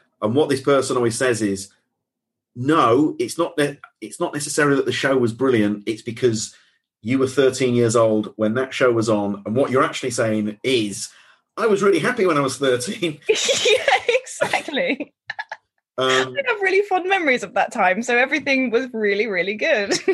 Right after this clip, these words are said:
Speaker 1: and then, yeah, and then you give them what they, they want, and then they watch it and go, "Oh yeah, okay, it was, it actually wasn't as, as good as I remembered." Um,
Speaker 2: <laughs>
Speaker 1: now,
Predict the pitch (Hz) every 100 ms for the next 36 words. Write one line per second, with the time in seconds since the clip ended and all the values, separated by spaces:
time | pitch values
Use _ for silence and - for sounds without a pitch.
0 | - 311 - - 311 180 190 160 180 190
1 | 185 196 196 170 151 147 - 131 135 135
2 | 135 123 120 - 127 131 127 127 139 -
3 | 127 110 113 107 - - _ - 135 120
4 | 110 110 113 104 98 104 95 104 - 104
5 | - 104 101 95 92 - 107 98 95 _
6 | _ - - 104 117 104 98 98 98 98
7 | 95 - - - _ - 110 107 107 107
8 | - - 294 - 165 _ 175 185